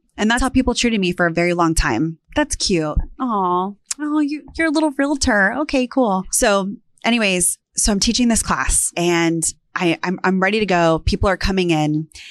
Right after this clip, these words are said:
And the first man that comes into my class,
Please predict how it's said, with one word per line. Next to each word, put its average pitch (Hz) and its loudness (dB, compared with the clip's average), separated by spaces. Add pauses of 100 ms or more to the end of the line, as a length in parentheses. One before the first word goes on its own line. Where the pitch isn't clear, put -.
(120)
And 185 -2
the 180 -2
first 214 -2 (100)
man 180 0
that - -4
comes 185 0
into 170 -2 (180)
my 165 0
class, - -4